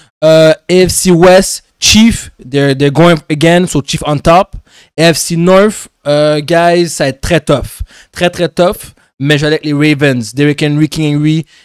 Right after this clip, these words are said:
il a quelque chose à prouver. Il veut un ring, surtout Lamar aussi. Ils ont une mission. Et A F C South,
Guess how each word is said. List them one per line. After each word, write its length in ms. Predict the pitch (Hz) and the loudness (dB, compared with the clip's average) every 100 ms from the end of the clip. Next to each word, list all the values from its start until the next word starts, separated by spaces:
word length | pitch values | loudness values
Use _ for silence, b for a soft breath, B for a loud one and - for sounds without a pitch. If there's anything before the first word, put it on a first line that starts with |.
| b | b
il 100 | 139 | -6
a 40 | 135 | -4
quelque 100 | - | -2
chose 60 | |
à 60 | 151 | -4
prouver. 420 | - 147 139 151 147 | -4 -6 0 0 0
Il 100 | 131 | -2
veut 80 | |
un 140 | 147 143 | 0 2
ring, 200 | 151 151 | 0 -2
surtout 240 | - 139 | -8 -4
Lamar 420 | 151 143 143 147 - | -2 0 2 2 0
aussi. 400 | 143 - - 131 | -6 -6 -8 -10
Ils 100 | 117 | -10
ont 40 | 135 | -6
une 100 | 135 | -4
mission. 440 | 143 160 202 233 - B B | -2 -2 -2 -4 -8 B B
Et 160 | - 175 | -12 -2
A 80 | 180 | -2
F 20 | |
C 140 | 175 170 | -2 -8
South, 540 | - 170 165 180 - | -4 0 0 -2 -8